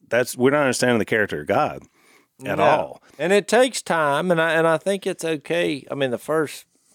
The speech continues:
Speaker 2: few months of our marriage, you know, I was totally <laughs> in the wrong. I was like,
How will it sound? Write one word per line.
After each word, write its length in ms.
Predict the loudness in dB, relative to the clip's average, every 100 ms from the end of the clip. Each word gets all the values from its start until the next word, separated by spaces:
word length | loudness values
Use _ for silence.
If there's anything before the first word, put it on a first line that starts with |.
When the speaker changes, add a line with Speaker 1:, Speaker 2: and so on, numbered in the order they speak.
| _
Speaker 2:
few 220 | -16 -12
months 400 | -6 -4 -4 -8
of 160 | -12 -6
our 320 | -2 -2 -2 -8 _
marriage, 560 | -10 -4 -2 -2 -6 -12
you 80 | -10
know, 180 | -10 -10 -8
I 260 | -2 -2 -2
was 440 | -6 -12 -14 -16 -20 -20 _ _
totally 500 | -2 2 2 2 0 -2
<laughs> 40 |
in 100 | -12 -12
the 140 | -20 -18
wrong. 220 | -18 -14 -12 -12 -12 -12 -10
I 40 |
was 160 | -6 -2
like, 260 | 0 -2